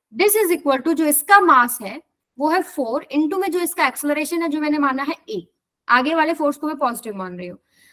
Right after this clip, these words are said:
अब इसका भी acceleration किधर है, इधर ही है, यानी कि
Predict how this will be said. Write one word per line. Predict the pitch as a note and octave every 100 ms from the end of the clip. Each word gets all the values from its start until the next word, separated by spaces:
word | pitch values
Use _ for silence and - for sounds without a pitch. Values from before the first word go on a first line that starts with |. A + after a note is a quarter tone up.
| _
अब | - D#4 - -
इसका | B3+ D#4+
भी | D#4+ D#4+
acceleration | D#4 E4 D#4+ D#4 E4
किधर | D#4 D#4+ E4
है, |
इधर | D#4 A#3 C4
ही | C#4+
है, | C#4+ C#4+ _ _ _
यानी | A#3+ C4+
कि | D4